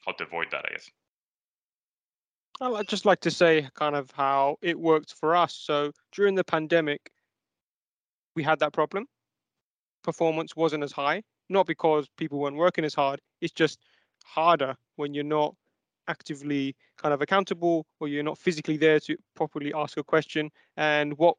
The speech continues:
Speaker 2: really worked for us is if someone's gonna be remote, it would, we'll try to make it, for example, everyone is remote on a Friday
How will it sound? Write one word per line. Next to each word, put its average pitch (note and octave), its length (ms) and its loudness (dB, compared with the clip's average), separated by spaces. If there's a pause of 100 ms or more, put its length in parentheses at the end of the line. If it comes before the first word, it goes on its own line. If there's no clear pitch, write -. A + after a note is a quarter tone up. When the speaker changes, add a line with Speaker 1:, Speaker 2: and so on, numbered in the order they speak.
Speaker 2:
really E3+ 280 2
worked D#3 400 2
for D#3 220 -2
us D#3 280 2
is D3+ 300 -6
if D#3+ 120 -8
someone's G3 320 -2
gonna F#3+ 220 2
be F3 140 2
remote, D#3 420 4 (800)
it D#3 160 -2
would, D#3 200 -4 (120)
we'll D#3 240 4
try E3+ 260 4
to E3 80 4
make D#3 200 0
it, D#3+ 100 -8
for D#3+ 100 -4
example, D3 340 -2
everyone D3+ 280 0
is D3 80 -4
remote D3 260 -2
on D3 80 -4
a C#3 40 -8
Friday C#3 400 0